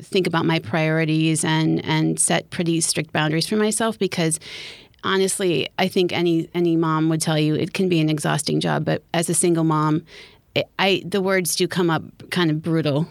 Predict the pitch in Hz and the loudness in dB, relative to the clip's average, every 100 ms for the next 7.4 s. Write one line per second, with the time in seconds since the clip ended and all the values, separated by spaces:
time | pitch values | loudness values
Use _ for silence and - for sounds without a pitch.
0 | - - 180 170 160 - 160 - - 185 | -10 -4 0 2 2 0 -4 -4 -4 0
1 | 208 185 175 160 139 123 101 - _ - | 2 2 2 0 0 0 -2 -6 _ -20
2 | - - 175 170 160 151 139 190 - _ | -20 -6 0 0 2 0 0 -4 -10 _
3 | _ - - _ _ _ _ _ - 160 | _ -14 -14 _ _ _ _ _ -4 -2
4 | 247 240 214 202 214 254 254 262 262 - | 0 0 2 2 0 0 0 2 2 0
5 | 196 214 196 185 - 202 185 190 180 175 | 0 0 2 2 0 -2 0 0 2 2
6 | 165 - 170 165 165 - 196 175 175 170 | 0 -2 -2 0 -2 -2 0 2 2 2
7 | 160 160 156 160 | 2 2 2 0